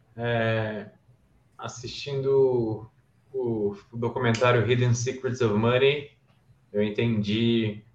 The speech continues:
sobre o sistema monetário atual e aquele vídeo especificamente número quatro que mostra, é, os bonequinhos e mostra um diagrama de como funciona o, o sistema monetário, como que o Fre-, o Fed imprime dinheiro e,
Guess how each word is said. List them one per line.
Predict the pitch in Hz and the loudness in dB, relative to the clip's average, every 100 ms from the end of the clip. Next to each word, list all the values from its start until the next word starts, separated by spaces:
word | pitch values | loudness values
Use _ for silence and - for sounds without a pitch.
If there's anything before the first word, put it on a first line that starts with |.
| _ _ | _ _
sobre | - 117 107 | -6 -4 -2
o | 104 | -6
sistema | - 117 113 | -2 0 2
monetário | 110 107 113 110 107 | 0 0 4 4 6
atual | 104 - 127 131 180 175 - - | 4 6 4 6 4 2 -8 -18
e | - 110 | -10 -2
aquele | 101 101 120 113 | -2 2 2 2
vídeo | 98 123 113 110 | 2 2 2 -2
especificamente | - 120 - - 113 117 117 | -4 -6 -2 0 2 0 0
número | 113 110 - | 0 0 2
quatro | 113 117 - 101 | 4 2 0 -4
que | 113 | -4
mostra, | 104 107 104 110 104 92 - _ _ _ _ _ - | -2 0 0 0 0 0 -10 _ _ _ _ _ -6
é, | 98 98 95 95 | -2 0 0 0
os | 98 | 0
bonequinhos | 113 117 104 - 131 131 104 | 2 4 2 0 0 2 2
e | 110 | 2
mostra | 107 107 110 104 | 2 0 2 2
um | 101 | 2
diagrama | 101 104 104 110 110 | 4 2 4 2 2
de | 101 | 2
como | 113 120 | 2 0
funciona | 120 120 - 110 113 117 104 | 0 -2 -2 2 4 4 2
o, | 98 95 - | 0 -2 -6
o | 98 | -12
sistema | - - 107 | -14 -8 -2
monetário, | 101 104 98 98 101 107 104 | 2 2 2 2 2 2 0
como | 101 | -4
que | 104 | -6
o | |
Fre-, | - - 98 - | -8 -4 -4 -4
o | - | -12
Fed | - 104 101 | -2 0 0
imprime | 98 - 101 | -2 -2 -4
dinheiro | 101 92 117 131 110 101 | -4 -2 2 2 2 0
e, | 95 92 | -2 -8